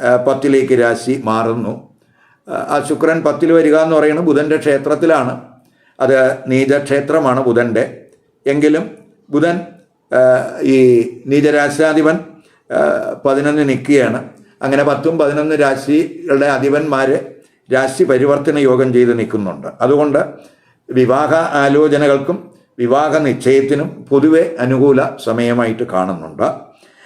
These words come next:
അതുപോലെ കമിതാക്കളെ സംബന്ധിച്ചിടത്തോളം അവർക്കും, ആ, ആ, അനുകൂല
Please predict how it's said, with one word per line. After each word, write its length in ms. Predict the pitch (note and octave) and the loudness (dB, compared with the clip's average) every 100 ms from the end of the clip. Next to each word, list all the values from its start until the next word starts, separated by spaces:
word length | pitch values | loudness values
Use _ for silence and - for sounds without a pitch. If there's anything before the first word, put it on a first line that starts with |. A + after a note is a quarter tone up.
| - | -6
അതുപോലെ 420 | C#3 D3 D#3 D3+ D3 | -2 2 2 2 0
കമിതാക്കളെ 640 | D3 D3+ E3 F#3 G3 G3 | 0 0 0 0 2 0
സംബന്ധിച്ചിടത്തോളം 1000 | G3 F3+ F3 F3+ F3+ F3 E3+ E3+ F#3+ - | 0 0 0 2 2 2 2 2 0 -4
അവർക്കും, 680 | C#3 C#3+ D#3+ - G#3 G3+ - _ - _ - | -2 0 0 -2 -4 -6 -18 _ -20 _ -4
ആ, 80 | C#3 C#3 C3 B2+ B2+ B2 B2 - - B2+ | 2 2 4 4 2 0 -6 -18 -4 2
ആ, 420 | B2 A#2+ A#2+ - - | 4 4 2 -4 -6
അനുകൂല 440 | D3 D3 D3+ D#3+ | -2 0 4 4